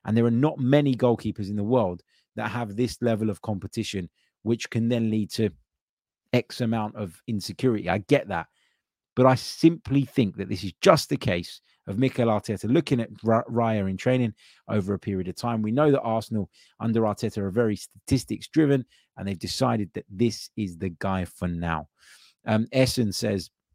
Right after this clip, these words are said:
"I agree with you in ninety-nine percent of the things you say,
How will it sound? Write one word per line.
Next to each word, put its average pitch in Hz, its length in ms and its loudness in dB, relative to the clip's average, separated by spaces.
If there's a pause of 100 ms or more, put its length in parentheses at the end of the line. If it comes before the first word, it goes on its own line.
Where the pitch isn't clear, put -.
(540)
"I 101 120 2
agree 127 220 4
with 113 100 4
you 107 180 0 (300)
in 104 360 -2
ninety-nine 113 520 0
percent - 340 -8
of 85 80 -14
the 80 60 -16
things 92 260 -6
you 85 60 -8
say, 98 320 0